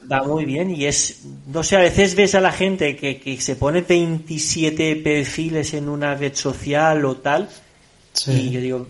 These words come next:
Speaker 1: menuda, menuda tontería cuando tienes servicios como, ah, hay más, pero como Linktree, que pones ahí un enlace, que pinchen y de ahí ya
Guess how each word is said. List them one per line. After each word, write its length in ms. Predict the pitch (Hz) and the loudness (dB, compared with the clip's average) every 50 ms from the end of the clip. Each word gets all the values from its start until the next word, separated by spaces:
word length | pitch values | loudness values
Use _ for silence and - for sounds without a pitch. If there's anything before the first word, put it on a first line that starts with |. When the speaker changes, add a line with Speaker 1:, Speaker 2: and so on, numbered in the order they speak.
| 127 135 | -14 -12
Speaker 1:
menuda, 680 | 123 117 120 120 117 123 127 135 135 156 160 165 165 | -8 -6 -6 -4 -4 -4 -4 -2 0 2 2 2 0
menuda 440 | 156 131 127 123 127 131 143 160 156 | -2 -2 -2 0 0 0 0 0 0
tontería 360 | 160 170 160 160 151 143 165 | 0 -2 -4 -2 -2 0 2
cuando 160 | 180 175 151 131 | 2 2 2 0
tienes 180 | 139 151 151 | -2 -4 -4
servicios 440 | - - 143 139 143 135 156 147 139 | -2 -4 -4 -4 -4 -4 -4 -4 -4
como, 520 | - 151 147 143 139 139 139 135 135 139 - | -2 -4 -2 -2 -2 -2 0 -2 -4 -4 -4
ah, 140 | - 131 - | -4 -4 -4
hay 180 | - 131 135 127 | -2 -4 -2 -2
más, 280 | 123 123 127 123 123 - | 0 0 0 -2 -2 -6
pero 260 | - 127 127 127 127 | -6 -6 -6 -4 -4
como 220 | - 135 131 131 | -4 -4 -4 -2
Linktree, 520 | 131 131 131 131 131 131 - 131 143 175 - | -4 -4 -4 -6 -8 -10 -10 -10 -12 -10 -10
que 180 | 143 131 127 | -10 -10 -10
pones 340 | 123 - 131 127 135 131 - | -8 -6 -6 -4 -4 -4 -4
ahí 80 | 135 135 | -4 -4
un 120 | 135 135 | -4 -4
enlace, 480 | 131 131 131 131 147 147 - 214 196 - | -4 -2 0 0 0 0 0 -2 -2 -2
que 120 | - 135 | -8 -12
pinchen 480 | - - 131 135 135 - - 196 202 180 | -8 -6 -6 -6 -4 -2 -2 -2 -2 -2
y 40 | 151 | -2
de 80 | 135 | -2
ahí 160 | 131 127 127 127 | -2 -2 -2 -2
ya 100 | 139 | -2